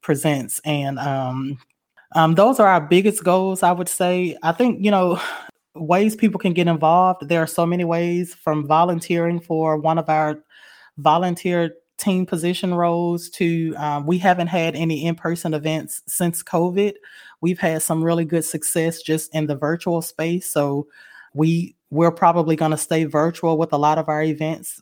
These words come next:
for a little while longer, just because we've had just really, really great success with that. But, um, you know, folks can just f-, look at the website, reach out to us.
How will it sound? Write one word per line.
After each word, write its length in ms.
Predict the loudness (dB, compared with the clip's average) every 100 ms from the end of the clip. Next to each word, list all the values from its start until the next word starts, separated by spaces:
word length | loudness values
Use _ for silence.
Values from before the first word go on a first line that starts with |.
| -4
for 140 | 0
a 60 | 2
little 240 | 2 2
while 220 | 2 0 0
longer, 560 | -2 -4 -4 -4 -6 -4
just 220 | -4 -4
because 260 | -4 -4 -2
we've 140 | 0
had 220 | 2 2
just 200 | -2 -6
really, 280 | 0 2 2
really 220 | 0 -2
great 220 | -2 -4
success 460 | -4 -8 -6 -6 -6
with 140 | -6
that. 240 | -4 -4 -6 _ _ -20 -20 _ -4
But, 300 | 0 0 0
um, 640 | -2 -2 -4 -6 -10 -12 -6
you 120 | -2
know, 100 | 0
folks 300 | 2 0 2
can 140 | 0
just 340 | 2 0 -2 -14 _
f-, 180 | -16 -10
look 240 | 0 2 2
at 100 | 0
the 80 | 4
website, 580 | 4 2 2 2 2
reach 200 | 2 4
out 180 | 4 4 2
to 160 | 2
us. 340 | 4 4 0